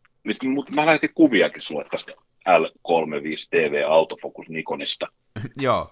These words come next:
Speaker 2: joo.
Speaker 1: Ni-, niin siis tää, tämähän näyttää ihan siltä, että tää on, tää on kasarin lopussa tullut markkinoille, niin tämähän on siis just silleen, että tota,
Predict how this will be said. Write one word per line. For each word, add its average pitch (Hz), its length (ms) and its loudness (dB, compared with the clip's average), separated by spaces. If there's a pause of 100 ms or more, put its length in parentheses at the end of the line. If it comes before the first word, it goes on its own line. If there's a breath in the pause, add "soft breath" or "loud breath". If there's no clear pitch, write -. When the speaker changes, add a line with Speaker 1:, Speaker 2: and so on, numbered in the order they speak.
(140)
Speaker 2:
joo. 87 200 -6
Speaker 1:
Ni-, - 140 -10 (180)
niin 110 180 6
siis 123 220 6
tää, 147 200 8 (140)
tämähän 156 220 4
näyttää 151 420 2
ihan 131 320 -2
siltä, 92 440 0
että - 180 -10
tää 123 120 8
on, 120 160 2 (520)
tää 127 120 2
on 123 80 -4
kasarin 98 440 2
lopussa 90 340 -4
tullut 87 240 -8
markkinoille, 71 720 -4
niin 73 240 -12 (680)
tämähän 135 200 4
on 131 80 4
siis 127 160 4
just 143 260 8
silleen, 82 440 2
että - 260 -6
tota, 73 440 0